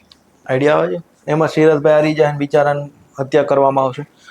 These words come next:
આગળ જતા સત્તરસો ને ચોસઠમાં બક્સરનું યુદ્ધ થયું. કયું યુદ્ધ થયું હતું? બક્સરનું. આઈડિયા આવે છે? એમાં બી કોણ હતું? ઈસ્ટ ઇન્ડિયા કંપની. એની સામે અવધનો નવાબ,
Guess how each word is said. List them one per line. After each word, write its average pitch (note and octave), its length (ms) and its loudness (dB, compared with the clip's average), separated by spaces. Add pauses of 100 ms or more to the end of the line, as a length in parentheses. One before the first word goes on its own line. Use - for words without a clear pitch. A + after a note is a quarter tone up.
(180)
આગળ D#3+ 320 2
જતા E3+ 280 2
સત્તરસો E3 600 -2
ને E3 140 -2 (420)
ચોસઠમાં D#3 680 -2 (720)
બક્સરનું F3+ 560 0
યુદ્ધ A2+ 200 -6
થયું. A2+ 200 -18 (2000)
કયું D#3 260 4
યુદ્ધ D#3 180 0
થયું D3+ 180 -6
હતું? F#3+ 240 -6 (200)
બક્સરનું. A#2+ 560 -4 (840)
આઈડિયા C#3 240 -2
આવે E3+ 160 -4
છે? - 320 -12
એમાં D#3 240 0
બી E3 120 2
કોણ E3 220 2
હતું? E3 260 -2
ઈસ્ટ D3+ 200 -6
ઇન્ડિયા D#3+ 240 0
કંપની. E3 420 -4 (340)
એની D#3+ 220 0
સામે D#3+ 360 0
અવધનો D#3 500 2
નવાબ, E3 340 2